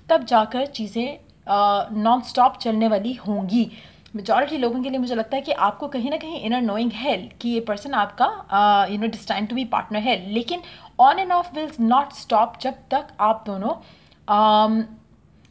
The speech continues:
ऐसी situation में नहीं होते जहाँ पे आप fear based actions नहीं लेते हो। You know, जब तक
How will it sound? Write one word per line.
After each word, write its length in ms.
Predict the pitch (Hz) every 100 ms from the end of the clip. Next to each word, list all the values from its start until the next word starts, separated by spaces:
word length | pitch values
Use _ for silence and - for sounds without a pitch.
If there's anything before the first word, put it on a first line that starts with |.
| -
ऐसी 280 | 247 - 440
situation 460 | 359 - 254 277
में 100 | 262
नहीं 240 | 247 226 247
होते 260 | 220 247
जहाँ 260 | 277 233 254
पे 80 | 277
आप 460 | 226 190 226 - - - - _ - 277
fear 260 | 311 330
based 260 | 247 269 -
actions 440 | 208 - 233 202
नहीं 180 | 196 202
लेते 280 | 180 165 -
हो। 140 | - - - - - 214
You 100 | 220
know, 220 | 247 269 - - -
जब 240 | 196 262
तक 120 | -